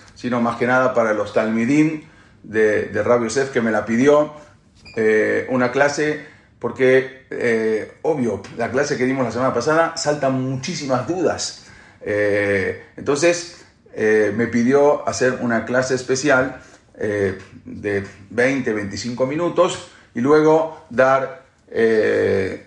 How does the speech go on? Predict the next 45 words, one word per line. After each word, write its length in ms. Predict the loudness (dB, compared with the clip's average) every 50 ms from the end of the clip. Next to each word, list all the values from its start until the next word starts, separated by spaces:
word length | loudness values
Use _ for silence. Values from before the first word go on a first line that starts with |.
| _ _ _
dar 260 | -2 0 0 0 0
chance, 440 | 0 0 0 2 0 0 0 0 2
dar 180 | 2 2 2 2
la 80 | 0
oportunidad 720 | 0 0 -2 -2 -2 0 2 2 4 6 4 4 2 0 -6 -14 -20 -20 _ -14 -10
a 100 | -8 -6
los 160 | -6 -6 -8
que 140 | -8 -10 -8
quieren 240 | -6 -4 -4 -2 -2
levantar 320 | -2 -2 -2 0 0 0
la 80 | 0 0
mano 380 | 2 2 2 2 0 -2 -2 -4
y 80 | -6 -8
preguntar 680 | -4 -4 -2 -2 -2 -4 -2 2 2 2 2 2 0 -4
y 40 | -2
todos 220 | 0 0 2 2
los 160 | 0 -2 -6
que 120 | -6 -8 -6
tengan 400 | -6 -4 -4 -2 -2 0 0 0
al-, 260 | -2 -2 -4 -6 -8
alguna 340 | -8 -10 -8 -6 -4 -4 -4
duda. 240 | -4 -4 -4 -6 -6
Más 200 | -4 -6 -4 -4
que 80 | -2 0
nada, 460 | 2 2 2 2 2 0 -4 -10 -18 -20 -18 -16
esta 200 | -8 -6 -6 -4
clase. 240 | -2 -4 -4 -2 -2
Por 80 | -4
eso 140 | -4 -4 -2
tampoco 400 | -2 0 0 0 -2 -2 -2 0
no 140 | 0 0 2
la 340 | 2 4 2 2 0 -2 -4 -6
difundimos 640 | -6 -4 -4 -4 -2 -2 -2 -2 0 -2 0 0 0
ni 100 | 0 0
hicimos, 520 | -2 -2 -2 -2 -2 -2 -2 -2 -4 -4
eh, 200 | -6 -6 -6 -4 -4
anuncios, 500 | -4 -2 -2 -2 -4 -2 -2 -2 -2 -2
por, 440 | -2 -4 -4 -4 -6 -8 -10 -10 -12
por, 280 | -10 -8 -8 -8 -6 -6
eh, 460 | -6 -6 -4 -6 -6 -8 -12 -14 -10 -8 -6 -6 -6 -8 -12 -6
más 160 | -4 -4 -2
que 80 | 0 2
nada 240 | 4 4 4 4 2
por 120 | 0 -2
esto. 240 | -2 -6 -8 -12